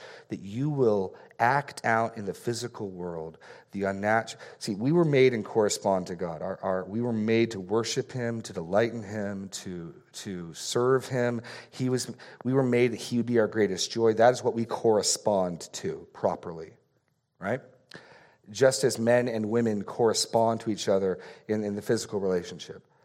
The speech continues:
And we willfully said, "We're gonna worship and serve the creation, that which we don't correspond to." It's not fitting for us to worship the creation, but we do.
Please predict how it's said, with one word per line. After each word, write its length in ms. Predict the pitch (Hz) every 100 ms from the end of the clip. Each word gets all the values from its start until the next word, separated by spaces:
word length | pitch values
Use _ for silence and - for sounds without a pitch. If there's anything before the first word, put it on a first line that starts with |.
| _ - - -
And 220 | 117 113
we 160 | 139
willfully 760 | 139 123 147 143 135 113 104 92 - _ _ _ _ -
said, 260 | 135 110
"We're 100 | 117
gonna 140 | 143 127
worship 340 | 127 120 113
and 100 | 113
serve 220 | - 110
the 60 | 104
creation, 640 | - 120 117 113 95 90 -
that 200 | 117 117
which 220 | 117 -
we 80 | 113
don't 360 | 104 113 113 -
correspond 680 | - 92 85 - 90 85 85
to." 160 | 98 90
It's 160 | -
not 240 | 117 110 -
fitting 380 | - 117 107
for 180 | 98 104
us 80 | 87
to 80 | -
worship 320 | 98 92 -
the 60 | -
creation, 340 | - 95 -
but 120 | 95 104
we 80 |
do. 400 | 110 113 98 80